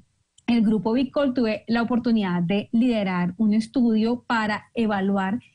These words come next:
ese impacto de las comorbilidades en los pacientes que viven con V I H en Colombia.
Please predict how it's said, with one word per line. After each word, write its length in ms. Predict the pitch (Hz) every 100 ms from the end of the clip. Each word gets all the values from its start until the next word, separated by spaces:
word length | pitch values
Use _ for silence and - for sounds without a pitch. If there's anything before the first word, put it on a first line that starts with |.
| -
ese 200 | 240 277
impacto 500 | 269 247 269 247 285
de 60 |
las 140 | 277 269
comorbilidades 800 | 254 233 202 190 180 175 180 202
en 100 | 233
los 120 | 233
pacientes 460 | 208 196 175 185
que 100 | -
viven 320 | 233 202 185 185
con 140 | 233
V 100 | 208
I 100 | 175
H 240 | 175 175 214
en 60 |
Colombia. 560 | 208 233 202 180 180